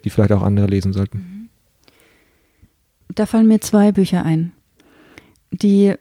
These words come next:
Speaker 2: nicht direkt mit der Heldenreise zu tun haben, indirekt schon. Das eine Buch ist von Ken Wilber, der das zusammen mit seiner Frau geschrieben hat. Es ist ein sehr berührendes Buch. Wer einsteigen will in integrale Theorie, dafür ist das hervorragend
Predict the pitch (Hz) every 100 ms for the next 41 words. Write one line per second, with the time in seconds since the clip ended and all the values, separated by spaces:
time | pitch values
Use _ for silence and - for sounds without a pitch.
0 | - 208 220 240 - 220 202 190 180 175
1 | 175 185 185 180 180 202 - - 226 247
2 | 240 202 196 196 202 - 165 165 170 _
3 | _ _ - - - _ _ _ - 196
4 | - 220 254 233 254 240 - - 214 -
5 | - - 196 196 196 - 196 202 190 202
6 | 220 247 285 240 196 - 208 - 202 208
7 | 202 - 196 190 - - 185 220 208 -
8 | 196 202 208 214 277 - _ _ _ _
9 | _ _ _ _ _ 202 - - 240 -
10 | - - _ - 196 196 - 208 226 233
11 | 220 202 202 196 - 190 185 - - 190
12 | 202 190 214 - 220 214 208 202 - 208
13 | 208 175 175 208 - 196 196 233 208 190
14 | - 190 185 - 175 - 180 180 - 208
15 | 202 190 185